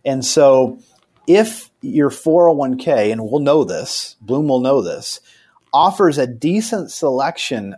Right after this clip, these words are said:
of these index funds, that's when we can really make hay. Because if you happen to have selected a, you know, a bulk of the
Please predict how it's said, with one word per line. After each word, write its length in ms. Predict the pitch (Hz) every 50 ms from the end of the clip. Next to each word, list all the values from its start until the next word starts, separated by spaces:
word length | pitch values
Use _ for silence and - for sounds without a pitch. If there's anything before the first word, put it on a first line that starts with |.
| _ -
of 240 | 135 135 135 127 127
these 240 | 135 135 131 120 127
index 520 | 147 165 190 185 135 101 92 - - -
funds, 680 | - - 85 82 76 65 65 65 - - - - - - _ _ _ _ _ _ _ _ _ _ _ _
that's 580 | 110 110 113 113 117 143 143 151 - - - -
when 240 | 143 135 131 120 110
we 140 | 123 127 131
can 200 | 127 127 104 98
really 400 | 101 104 117 139 151 143 131 117
make 300 | 107 101 92 90 85 -
hay. 480 | - - 92 85 80 76 - - - - _ _ _ _
Because 340 | - 117 113 - 123 117 110
if 140 | 120 107 107
you 220 | 127 143 147 147
happen 440 | 139 139 143 147 151 151 170 156 143
to 100 | 123 139
have 180 | 135 131 117 113
selected 500 | - - 131 127 127 127 127 - 170 165
a, 140 | - 147 -
you 140 | - 123 120
know, 180 | 110 110 107
a 40 | 107
bulk 440 | 98 101 98 123 123 123 120 120 - -
of 300 | 113 113 113 110 101 98
the 340 | 104 110 107 107 104 104